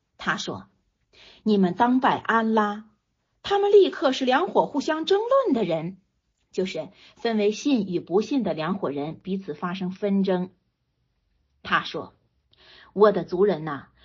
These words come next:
你们为什么在信服以前忙讨祸患呢？”就是当时的逆徒们常说：“你预告我们的如果属实，你就把刑罚献给我们。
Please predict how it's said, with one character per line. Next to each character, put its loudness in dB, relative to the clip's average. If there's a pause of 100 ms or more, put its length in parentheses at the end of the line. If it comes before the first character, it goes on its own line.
你 2
们 2
为 8
什 -2
么 0
在 0
信 -2
服 -4
以 -4
前 -2
忙 0
讨 -4
祸 0
患 2
呢？” 2 (680)
就 -8
是 -14 (300)
当 -2
时 -6
的 0
逆 0
徒 -6
们 -4
常 -6
说 0 (320)
：“你 4
预 6
告 2
我 2
们 0
的 0
如 -2
果 0
属 -4
实， -4 (180)
你 0
就 -2
把 -2
刑 -4
罚 -2
献 -2
给 2
我 2
们。 0